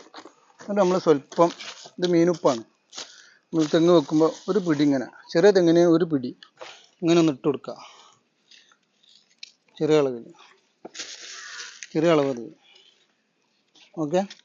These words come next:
ഉം. ഇങ്ങനെ ഇട്ട് കൊടുത്താൽ ഇങ്ങനെ വെക്കുക. ഇനി നമ്മൾ ഇതിൽ കൂടെ ഒരു കമ്പ്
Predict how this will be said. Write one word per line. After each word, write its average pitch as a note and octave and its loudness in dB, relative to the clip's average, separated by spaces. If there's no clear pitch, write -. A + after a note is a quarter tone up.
ഉം. C3 -8
ഇങ്ങനെ F#3+ 2
ഇട്ട് D#3+ -8
കൊടുത്താൽ C#3 0
ഇങ്ങനെ F#3 4
വെക്കുക. - -16
ഇനി F#3+ 0
നമ്മൾ F3+ 2
ഇതിൽ D#3 0
കൂടെ D#3+ 8
ഒരു E3+ 0
കമ്പ് D#3+ 4